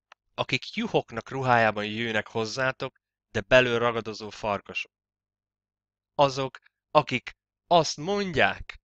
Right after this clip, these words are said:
hogy ők az írásra alapozzák, hogy ők Jézusban hisznek, hogy ők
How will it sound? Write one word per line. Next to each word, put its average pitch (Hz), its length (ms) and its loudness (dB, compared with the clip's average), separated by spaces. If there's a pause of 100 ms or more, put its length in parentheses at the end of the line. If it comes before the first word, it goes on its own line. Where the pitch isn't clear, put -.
(420)
hogy 123 180 -4
ők 120 240 -2
az 110 240 -6
írásra 117 500 0
alapozzák, 110 680 -4
hogy 139 260 -10
ők 143 340 -6
Jézusban 107 640 -6
hisznek, 104 400 -10
hogy 117 160 -10
ők 123 300 -8